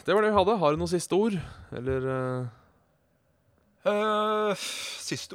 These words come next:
Speaker 2: ord, skal vi se. Eh, ja. Oral.
Speaker 1: Jeg har et siste, oral, ja.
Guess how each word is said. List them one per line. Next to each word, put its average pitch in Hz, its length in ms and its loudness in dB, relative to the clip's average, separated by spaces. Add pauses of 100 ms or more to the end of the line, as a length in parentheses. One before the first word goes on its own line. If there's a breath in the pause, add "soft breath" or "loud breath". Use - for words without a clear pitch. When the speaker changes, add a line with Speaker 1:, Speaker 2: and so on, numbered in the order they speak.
Speaker 2:
ord, 175 300 -8 (160)
skal - 180 -10
vi 120 60 -8
se. 123 160 0 (2750 soft breath)
Eh, 143 920 -6 (520)
ja. 151 180 6 (1300 soft breath)
Oral. 202 460 0
Speaker 1:
Jeg 226 300 4
har 254 120 -2
et 233 60 -10
siste, 220 200 -10 (460)
oral, 185 380 0
ja. - 40 -12